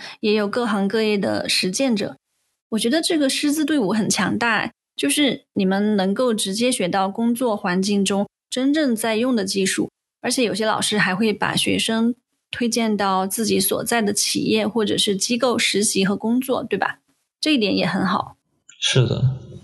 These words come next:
Speaker 1: 那你还记得第一次接触编程时的感受吗？
Speaker 2: 第一次接触编程的语言是 Java，那时候在慢里敲一些代码，比如前进等操作，控制一些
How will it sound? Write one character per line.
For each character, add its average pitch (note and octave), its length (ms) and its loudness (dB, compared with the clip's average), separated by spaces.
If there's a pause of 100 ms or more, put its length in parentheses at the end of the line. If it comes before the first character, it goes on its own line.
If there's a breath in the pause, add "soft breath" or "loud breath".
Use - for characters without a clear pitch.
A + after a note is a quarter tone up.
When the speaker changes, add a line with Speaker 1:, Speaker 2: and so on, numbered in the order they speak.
(380)
Speaker 1:
那 B3+ 200 0
你 A3 100 2
还 G3+ 160 0
记 A#3 140 -2
得 G#3 160 0
第 C4 100 0
一 D#4 80 2
次 D4 180 -2
接 A3+ 200 2
触 A3+ 180 -2
编 A3+ 220 0
程 G#3 200 0
时 G#3 160 0
的 F#3+ 220 0
感 G3 240 -2
受 A3 160 0
吗？ G3+ 280 0 (580)
Speaker 2:
第 B2 120 2
一 C3+ 120 4
次 B2+ 260 0
接 A#2 220 2
触 A#2 320 0
编 A2+ 240 2
程 B2 120 4
的 A2 120 4
语 G2+ 200 4
言 F2+ 200 2
是 - 240 0
Java， A#2+ 520 2 (140)
那 B2+ 160 4
时 A2 160 0
候 G#2+ 500 2
在 A#2 140 0
慢 A#2 260 2
里 F#2+ 140 2
敲 A2 260 2
一 A2 60 2
些 G#2 300 2
代 A2+ 200 0
码， G2+ 220 0
比 A2+ 140 0
如 G2 480 2 (100)
前 G2 260 2
进 A2+ 400 2
等 F#2+ 200 2
操 A#2 280 0
作， A2 220 2
控 A2+ 240 2
制 G#2 180 2
一 G#2 80 2
些 A2 460 2